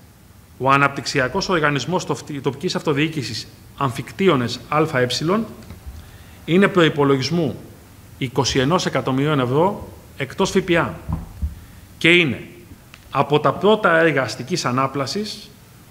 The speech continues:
που η κυβέρνηση εγκρίνει για χρηματοδοτήσεις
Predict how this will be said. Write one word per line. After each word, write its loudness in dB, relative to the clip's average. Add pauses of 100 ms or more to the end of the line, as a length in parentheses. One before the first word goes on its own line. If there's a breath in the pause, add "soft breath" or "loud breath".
(160)
που -2
η 0
κυβέρνηση 0
εγκρίνει 0 (600)
για 2
χρηματοδοτήσεις 0